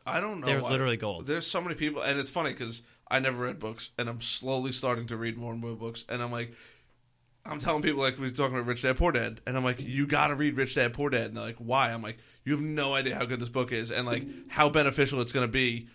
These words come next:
Speaker 1: to your life. Like, just read the book. And look, if you don't like it in thirty,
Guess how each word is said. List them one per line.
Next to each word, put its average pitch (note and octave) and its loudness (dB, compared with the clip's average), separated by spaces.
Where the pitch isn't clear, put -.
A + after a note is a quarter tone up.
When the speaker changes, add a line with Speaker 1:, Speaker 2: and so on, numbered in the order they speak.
Speaker 1:
to C3+ 2
your A#2+ 4
life. A#2+ 0
Like, A#2+ 2
just D#3+ 0
read C3 -2
the B2 2
book. C3+ 4
And B2+ 0
look, E3+ 2
if B2 -6
you C3 0
don't D#3+ 2
like B2+ 0
it D3+ 0
in A#2 0
thirty, C3 0